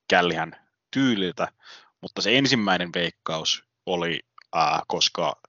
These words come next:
tässä nimenomaan Eddie Edwards nostettiin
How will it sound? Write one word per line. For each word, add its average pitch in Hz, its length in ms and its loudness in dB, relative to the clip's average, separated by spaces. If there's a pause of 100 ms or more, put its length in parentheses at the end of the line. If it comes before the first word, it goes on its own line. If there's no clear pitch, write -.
(180)
tässä - 260 -2
nimenomaan 165 400 -8
Eddie 175 360 2
Edwards - 580 0 (520)
nostettiin 87 720 -6